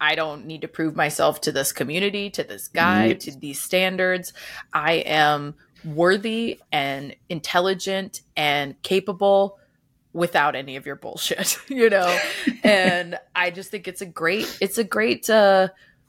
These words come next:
Speaker 1: moment of freedom for him that I think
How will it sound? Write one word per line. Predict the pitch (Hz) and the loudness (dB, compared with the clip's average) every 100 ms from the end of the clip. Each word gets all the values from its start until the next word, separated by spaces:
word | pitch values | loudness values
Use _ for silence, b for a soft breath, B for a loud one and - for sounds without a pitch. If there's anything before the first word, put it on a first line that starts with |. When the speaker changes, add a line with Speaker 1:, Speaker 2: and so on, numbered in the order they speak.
| - | -8
Speaker 1:
moment | 185 180 208 - - | 4 4 6 2 -2
of | 160 | -6
freedom | - - - 160 190 165 - | -8 -10 -2 0 2 0 -2
for | - 151 | -12 -8
him | 165 82 - - | -8 -10 -12 -4
that | 170 | 0
I | 165 | 0
think | 165 170 170 - | 0 -6 -6 -14